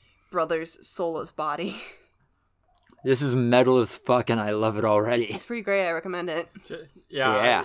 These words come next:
Speaker 3: I, if that wasn't, you know, clue enough, obviously,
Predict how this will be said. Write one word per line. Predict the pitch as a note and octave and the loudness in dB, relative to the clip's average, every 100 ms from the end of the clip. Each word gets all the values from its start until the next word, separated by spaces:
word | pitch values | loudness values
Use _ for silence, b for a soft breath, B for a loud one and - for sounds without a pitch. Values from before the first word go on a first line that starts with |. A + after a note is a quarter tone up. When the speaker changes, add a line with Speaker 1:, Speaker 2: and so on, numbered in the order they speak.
| - D#3+ | -4 -16
Speaker 3:
I, | D#3+ | -6
if | D#3 C#3 - | -6 -6 -2
that | E3+ | -2
wasn't, | F3 D3+ D#3 C#3 - | 0 -2 -4 -8 -12
you | - C#3 | -10 -4
know, | B2 A2+ | -2 -2
clue | - G#3+ F#3+ | -4 2 4
enough, | C#3 A#2+ - | 4 -2 0
obviously, | D3 C#3 B2+ - B2 A2+ G#2 | 0 2 -2 -4 -6 -8 -10